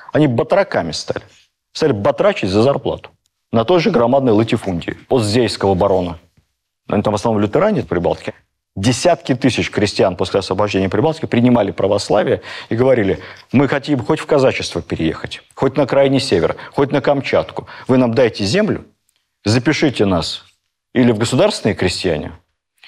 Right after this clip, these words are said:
или хоть в крепостные какому-нибудь доброму барину, но я уже батрачить больше не могу здесь". Вот к чему привело такое освобождение без земли. Поэтому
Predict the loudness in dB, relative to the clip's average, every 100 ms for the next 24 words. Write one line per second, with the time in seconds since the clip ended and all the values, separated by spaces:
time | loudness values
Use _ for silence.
0 | 0 2 4 0 -2 -2 0 0 2 2
1 | 2 0 2 2 2 0 2 2 2 4
2 | 2 2 2 4 4 2 2 2 0 0
3 | -2 -2 -2 -2 -2 -4 -8 -14 -16 _
4 | _ _ _ _ _ _ -2 -2 0 0
5 | 2 2 2 2 0 2 2 0 0 0
6 | 2 4 4 2 0 0 2 2 2 2
7 | 0